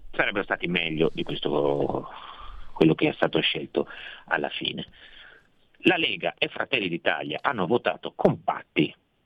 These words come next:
senza alcuna polemica, fino alla fine, e dopodiché, eh, Salvini ha fatto una scelta, ma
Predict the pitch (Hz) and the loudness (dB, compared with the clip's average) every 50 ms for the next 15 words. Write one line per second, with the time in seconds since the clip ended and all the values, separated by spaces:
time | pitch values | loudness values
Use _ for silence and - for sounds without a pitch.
0 | _ _ _ _ _ _ _ _ - - - - - 143 120 - 98 - - - | _ _ _ _ _ _ _ _ -12 -10 -6 -4 -2 -4 -2 -2 -4 -2 2 2
1 | 120 82 - - 90 87 85 73 73 76 - - - _ - - - 156 113 92 | 2 2 4 2 2 2 0 -2 -8 -10 -10 -12 -12 _ -4 -2 0 0 0 0
2 | 85 78 78 76 - - - 76 76 80 92 131 190 233 - - - _ _ - | 0 0 0 -2 -4 -4 -4 -4 -2 0 0 2 2 0 -2 -4 -10 _ _ -20
3 | - - - - - - - - - 214 - - 285 - 277 262 185 - - 104 | -20 -20 -20 -20 -20 -20 -4 -2 -2 2 4 4 6 6 6 4 4 2 -2 -4
4 | - - _ - - - 85 85 82 85 82 85 82 78 - - - - - - | -6 -4 _ -10 -8 -8 -8 -10 -8 -6 -4 -4 -4 -4 -6 -10 -14 -16 -12 -8
5 | - 226 - - 95 90 92 - - - - - 69 - - 87 82 - - - | -6 -4 0 0 2 2 2 0 -2 -4 -4 -4 -2 2 4 4 4 4 2 0
6 | - 80 78 - - 90 90 - - - - - - - _ - 185 | -2 -4 -10 -6 -4 -2 -2 -2 -6 -12 -20 -20 -20 -4 _ -2 -2